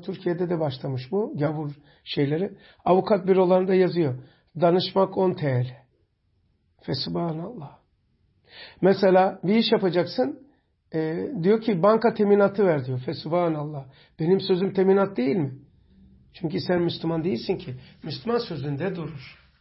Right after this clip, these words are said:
Sözünde durmadığın için Müslüman değilsin. Müslüman olmadığın için sözün geçerli değil. "Faiz müessesesinden bana mektup getir.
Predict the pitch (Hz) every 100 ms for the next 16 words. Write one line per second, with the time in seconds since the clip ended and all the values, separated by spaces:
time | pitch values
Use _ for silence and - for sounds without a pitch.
0 | _ _ _ _ _ - - 151 202 202
1 | 196 220 262 226 165 151 - 139 143 -
2 | 165 190 - - 226 175 - 170 185 226
3 | 202 156 147 135 135 262 - - - -
4 | - 156 190 180 180 175 175 175 240 254
5 | _ _ _ _ - 160 190 185 180 165
6 | 165 147 160 - 160 208 202 165 202 190
7 | 160 220 202 165 127 - -